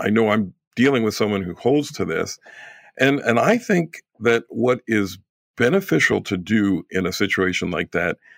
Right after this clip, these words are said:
is to try, by way of using a number of questions,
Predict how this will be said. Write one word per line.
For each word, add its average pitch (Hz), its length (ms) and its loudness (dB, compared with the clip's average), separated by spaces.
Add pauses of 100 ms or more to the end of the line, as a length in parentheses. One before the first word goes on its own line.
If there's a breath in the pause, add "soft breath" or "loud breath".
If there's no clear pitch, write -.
(200 soft breath)
is 104 180 -6
to 98 140 -4
try, 107 840 0 (480)
by 101 140 2
way 113 280 4
of - 320 -2 (180)
using 123 380 2
a 110 40 2
number 110 300 2
of 98 120 -4
questions, - 680 -4